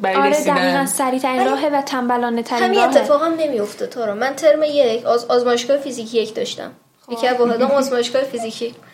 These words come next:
Speaker 3: اولاً که حالا بگذاریم که من اون درس چجوری پاس کردم مثلاً. بعد من یادمه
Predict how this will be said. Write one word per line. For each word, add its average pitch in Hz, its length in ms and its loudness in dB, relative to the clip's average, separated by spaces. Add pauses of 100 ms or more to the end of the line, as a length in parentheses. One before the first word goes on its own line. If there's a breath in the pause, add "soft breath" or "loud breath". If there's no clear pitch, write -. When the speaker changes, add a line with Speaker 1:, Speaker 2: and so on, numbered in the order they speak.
(420 soft breath)
Speaker 3:
اولاً 403 280 2
که 403 80 0
حالا 330 240 4
بگذاریم 269 380 2
که 247 60 -8
من 254 140 0
اون 254 80 0
درس 247 240 0
چجوری 247 220 -6
پاس 240 260 -4
کردم 226 320 -4
مثلاً. 254 300 -10 (800 soft breath)
بعد 403 160 2 (200)
من 392 200 2
یادمه 427 300 6